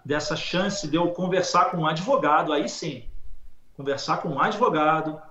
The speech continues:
especialista em, em visto pra esporte, tudo isso. E ele me falou que tinham, é, algumas pessoas, várias pessoas que ele já lidava com ela, que tavam aqui nos Estados Unidos com, com esse visto ou já tinham feito o Green Card também.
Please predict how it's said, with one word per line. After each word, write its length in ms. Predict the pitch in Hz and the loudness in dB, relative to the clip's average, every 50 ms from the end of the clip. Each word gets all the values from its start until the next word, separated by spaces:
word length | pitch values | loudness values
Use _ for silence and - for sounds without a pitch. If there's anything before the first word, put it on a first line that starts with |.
| - - - - | -20 -20 -18 -14
especialista 1000 | 131 - - - 160 156 - - 160 135 135 143 165 175 185 180 - - 175 170 - 165 | -10 -10 -4 0 0 0 2 2 2 2 4 2 2 2 0 -2 0 0 0 0 0 -2
em, 240 | 151 147 143 131 147 165 147 143 | -2 -4 -4 -4 -2 0 0 0
em 20 | |
visto 380 | 127 113 135 160 175 175 - - | 0 4 4 4 4 4 2 0
pra 140 | 127 151 156 | 2 4 4
esporte, 680 | 156 151 - - 156 156 156 165 170 - - - - - | 4 4 2 4 6 6 6 6 4 2 0 -6 -6 -6
tudo 200 | 165 170 190 175 | -6 -2 -2 -2
isso. 320 | 135 127 113 - - - - - _ _ - _ - - - - - - - - - - - - | -2 -2 -6 -12 -18 -20 -20 -20 _ _ -20 _ -20 -20 -18 -18 -18 -14 -12 -12 -12 -12 -8 -4
E 400 | 156 165 170 175 180 180 180 180 | -2 -2 -2 -2 -2 -2 0 2
ele 220 | 180 185 196 208 | 4 4 4 4
me 100 | 202 214 | 2 0
falou 320 | - - 233 226 233 240 233 | 0 2 2 4 4 4 2
que 100 | - - | 0 -6
tinham, 340 | - 202 190 196 196 196 - - - | -6 -6 -6 -6 -6 -8 -10 -12 -8
é, 240 | 185 180 175 175 175 | -2 -2 0 0 2
algumas 380 | 175 175 165 - 220 262 233 - | 0 0 0 -2 -2 -4 -4 0
pessoas, 420 | - 208 175 - - 196 214 190 | 0 0 0 2 2 2 2 2
várias 280 | - 160 180 240 247 220 | 4 2 2 2 2 0
pessoas 380 | - 226 180 - - 180 175 - | 0 -2 -4 -2 -2 -4 -2 -2
que 80 | - 170 | -2 -4
ele 100 | 165 147 | -4 -2
já 160 | 127 165 175 | -2 -2 -2
lidava 460 | 175 170 - 147 147 147 151 147 151 | -2 -2 -2 2 2 2 2 2 -2
com 160 | - - 147 | -6 -8 -6
ela, 180 | 156 180 185 208 | -6 -4 -4 -4
que 120 | - - - | -6 -10 -18
tavam 420 | - - 196 185 226 233 226 214 | -10 -2 0 0 0 0 -4 -8
aqui 180 | 202 - - 196 | -10 -6 -6 -8
nos 180 | 190 185 170 | -6 -6 -10
Estados 240 | - - 170 165 151 | -6 -4 -4 -2 -2
Unidos 360 | 165 156 156 180 180 180 - | -4 -4 -2 -4 -4 -4 -6
com, 460 | - - 202 214 214 214 208 208 190 - - - _ _ _ _ _ | -6 -6 -4 -4 -4 -6 -6 -8 -12 -16 -18 -20 _ _ _ _ _
com 120 | - 180 | -4 0
esse 260 | 175 175 175 - 220 185 | 2 2 2 0 0 -4
visto 480 | 143 147 180 214 262 247 - - 226 - - | -2 -2 0 0 0 0 0 -4 -4 2 6
ou 140 | 202 220 233 | 6 6 8
já 160 | 214 233 - | 6 2 2
tinham 260 | - - 233 247 226 | 0 -2 -2 -4 -4
feito 340 | - - 214 220 220 220 220 | 2 4 4 4 4 2 -2
o 20 | |
Green 180 | 190 220 233 226 | -4 -4 -4 -4
Card 400 | - 208 202 202 202 202 202 - - - - _ | 0 2 2 4 2 2 -2 -6 -12 -16 -12 _
também. 440 | - 220 220 170 147 127 117 113 - | -4 -2 0 0 0 -2 -2 -6 -10